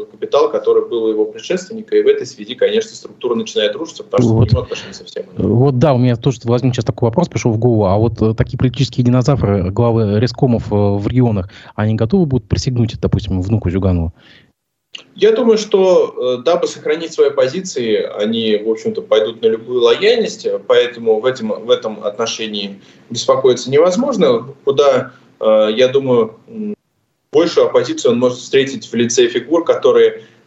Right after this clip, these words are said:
Speaker 1: думали, что они станут последующими сменщиками, которые располагались уже непосредственно в федеральном ядре партии, и которые не получили, э,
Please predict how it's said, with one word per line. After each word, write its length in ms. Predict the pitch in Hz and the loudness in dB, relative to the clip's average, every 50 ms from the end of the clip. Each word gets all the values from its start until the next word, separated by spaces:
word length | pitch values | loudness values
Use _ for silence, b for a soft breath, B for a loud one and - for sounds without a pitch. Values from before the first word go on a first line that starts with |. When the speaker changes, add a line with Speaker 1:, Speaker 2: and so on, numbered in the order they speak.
| _ _ | _ _
Speaker 1:
думали, 340 | 127 160 170 170 147 127 120 | 0 2 2 4 4 2 2
что 240 | 113 - - 117 110 | 0 0 0 2 2
они 360 | 110 110 113 110 110 107 104 104 | 2 2 2 4 4 4 2 2
станут 420 | - - 120 113 110 110 107 - | 0 -2 0 2 2 2 0 0
последующими 500 | - 110 - 123 117 110 107 - 117 117 | -2 0 0 0 0 0 0 -2 -4 -4
сменщиками, 640 | 117 - 180 190 226 214 - - - 127 113 110 104 | -4 0 0 2 2 2 0 -2 -2 -2 0 0 0
которые 380 | - 107 101 - 110 107 107 | 0 -2 0 2 2 4 4
располагались 580 | 107 107 - - 110 107 107 107 104 104 101 - | 2 0 0 2 2 4 4 4 2 2 2 -2
уже 160 | - 107 107 | -6 -10 -10
непосредственно 580 | 104 101 - 104 104 - 110 107 - - - - | -10 -8 -8 -8 -2 0 0 0 0 -2 -10 -16
в 60 | - | -6
федеральном 400 | 113 120 143 165 196 202 185 160 | 0 2 4 4 4 2 0 0
ядре 300 | 151 147 - 139 135 123 | -2 -4 0 0 0 0
партии, 480 | 135 127 117 110 - - - 98 104 b b b b b b b | 2 2 0 0 -2 -4 -10 -16 -16 b b b b b b b
и 300 | - 127 131 135 131 135 | -4 -2 0 0 0 2
которые 560 | 135 - - - 131 127 127 120 120 120 117 110 | 2 2 4 4 2 2 4 4 4 4 2 2
не 180 | 123 135 135 | 2 0 0
получили, 720 | 135 135 120 120 120 120 - - 117 110 107 104 101 - B B B B B _ | 0 2 0 0 0 0 -2 -4 0 2 4 4 2 2 B B B B B _
э, 240 | - - 101 104 107 | -2 0 2 2 2